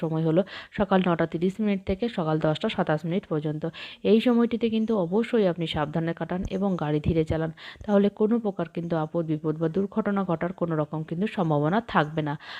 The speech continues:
আজকে দিনের জন্য আপনার সৌভাগ্যশালী সংখ্যা হচ্ছে নাম্বার ফাইভ এবং সৌভাগ্যশালী রং হচ্ছে সবুজ, তাই এই ধরনের জামা কাপড় পরার অবশ্যই চেষ্টা করবেন বা এই রঙের রুমাল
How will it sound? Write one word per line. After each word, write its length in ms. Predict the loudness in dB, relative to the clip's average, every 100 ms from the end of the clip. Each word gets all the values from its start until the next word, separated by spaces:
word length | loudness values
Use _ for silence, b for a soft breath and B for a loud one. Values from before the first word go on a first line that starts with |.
| B
আজকে 220 | 0 2 4
দিনের 220 | 6 6
জন্য 220 | 6 4 2
আপনার 340 | 2 2 0
সৌভাগ্যশালী 640 | 2 2 2 0 2 0
সংখ্যা 360 | 0 -2 2 2
হচ্ছে 200 | 2 0
নাম্বার 360 | 0 0 -2 -2
ফাইভ 380 | 0 2 4
এবং 180 | 4 2 0
সৌভাগ্যশালী 580 | 0 2 0 0 0 2
রং 160 | 0 0
হচ্ছে 220 | -2 -4
সবুজ, 380 | -2 0 0 -2 B B B -2
তাই 140 | 2
এই 180 | 4 6
ধরনের 320 | 6 4 4 4
জামা 220 | 2 0
কাপড় 280 | -4 -8 -4
পরার 220 | 0 2
অবশ্যই 440 | 2 0 0 0 0
চেষ্টা 280 | -2 -2
করবেন 340 | -2 0 2 2
বা 80 | 0 0
এই 180 | 2 4
রঙের 320 | 2 0 -2
রুমাল 240 | -2 -2